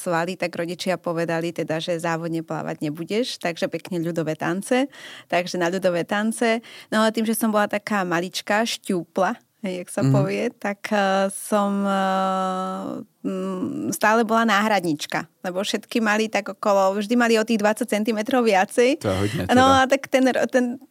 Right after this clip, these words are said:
Speaker 1: v podstate tá, ten, ten rozdiel na tých tancoch je teda vidno, keď jedno dievčatko je maličké. Tak to ma moc nebavilo, lebo furt náhradníka robiť, tak vieš ako, no,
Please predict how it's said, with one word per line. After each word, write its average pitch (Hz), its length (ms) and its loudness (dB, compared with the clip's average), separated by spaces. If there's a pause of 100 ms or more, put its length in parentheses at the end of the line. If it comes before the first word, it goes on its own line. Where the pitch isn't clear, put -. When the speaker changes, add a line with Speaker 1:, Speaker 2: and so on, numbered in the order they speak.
(260)
Speaker 1:
v 233 120 -6
podstate 233 440 0
tá, 214 400 4
ten, 226 200 2
ten 240 200 4
rozdiel 240 500 4
na 226 140 0
tých 220 180 -2
tancoch 226 400 2
je 233 140 2
teda 226 180 4
vidno, 214 380 2
keď - 180 -4 (140)
jedno 202 200 2
dievčatko 202 440 -2
je 214 100 4
maličké. 202 520 2 (1040)
Tak - 240 2
to 311 100 4
ma 294 80 8
moc 285 160 4
nebavilo, 220 560 4
lebo 220 220 4
furt 233 160 0
náhradníka 214 640 0
robiť, 202 340 -4
tak - 300 -2 (260)
vieš 185 300 -4
ako, 208 240 -4
no, 202 140 -2